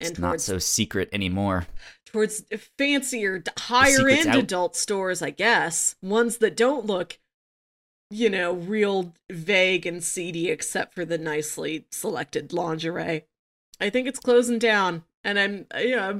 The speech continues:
Speaker 1: a little
Speaker 2: Interesting.
Speaker 1: sad that I've never, like, tried to go in there.
Speaker 2: Are they cl-, closing down or moving?
Speaker 1: I didn't
Speaker 2: 'Cause
Speaker 1: see
Speaker 2: that
Speaker 1: a
Speaker 2: could be an
Speaker 1: moving.
Speaker 2: option, too, 'cause
Speaker 1: I
Speaker 2: I
Speaker 1: didn't see a
Speaker 2: feel like
Speaker 1: moving
Speaker 2: with
Speaker 1: sign.
Speaker 2: sex toys, I,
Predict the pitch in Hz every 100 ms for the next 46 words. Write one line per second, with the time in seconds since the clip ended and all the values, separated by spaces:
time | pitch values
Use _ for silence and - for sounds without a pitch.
0 | 233 254 254 339 370 349 82 277 269 262
1 | 240 214 208 214 214 220 226 202 175 -
2 | _ _ _ _ - - 220 208 185 170
3 | 165 180 160 165 127 127 131 - - -
4 | - _ _ _ _ _ - 127 139 135
5 | - - 120 - _ - 139 151 165 160
6 | 117 117 160 101 90 87 120 156 98 -
7 | 50 - _ _ _ _ _ - 220 214
8 | 226 233 202 262 269 - 214 90 80 82
9 | - 85 87 107 87 104 - 117 202 202
10 | 247 247 285 285 156 - - 381 113 277
11 | 269 277 277 - - - - 110 - -
12 | - - 110 95 87 87 - - _ _
13 | _ _ _ _ 107